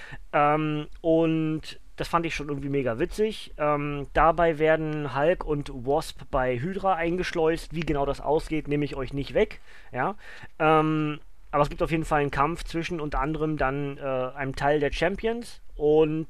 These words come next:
den Freelancers, die ja in den, äh, regulären Avengers-Heften auch schon aufeinander getroffen sind, die Champions und die Freelancers, ja.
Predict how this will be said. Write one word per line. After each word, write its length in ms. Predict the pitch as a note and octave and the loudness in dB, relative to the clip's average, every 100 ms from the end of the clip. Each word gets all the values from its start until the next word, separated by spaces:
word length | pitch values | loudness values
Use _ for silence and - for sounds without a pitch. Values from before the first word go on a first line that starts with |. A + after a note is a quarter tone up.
| - | 0
den 220 | C#3+ C#3 | 0 0
Freelancers, 760 | - A3+ F#3+ B2+ B2 A2+ - - | -2 -2 2 0 0 -6 -8 -8
die 120 | C#3 | 0
ja 140 | C#3+ | 0
in 220 | C3+ C3+ | 0 -2
den, 340 | B2+ B2 A#2+ G#2+ - - - - | 0 0 -2 -10 -12 -14 -14 -6
äh, 60 | B2 | -2
regulären 1080 | A#2+ B2 D#3 D#3+ C3+ B2+ B2 B2 A#2 A#2 - - | 0 0 2 2 4 4 4 -2 -6 -10 -12 -10
Avengers-Heften 760 | C3+ D3 E3 D3 B2 A2+ - B2+ | 0 2 4 2 0 -6 -6 0
auch 180 | C#3+ - | 0 0
schon 120 | D3 | -2
aufeinander 280 | A#2+ B2+ B2+ | 0 -2 -2
getroffen 300 | A#2+ A2 A#2+ | -4 -4 -4
sind, 320 | A#2 G#2+ - | -4 -6 -8
die 60 | A#2 | -8
Champions 400 | - B2+ C3 A2+ | -2 -2 -2 -6
und 100 | A2 | -6
die 40 | A#2 | -8
Freelancers, 760 | - D3 B2+ G#2+ G2+ - - G#2 | -4 0 0 -2 -8 -10 -12 -4
ja. 180 | B2+ | -4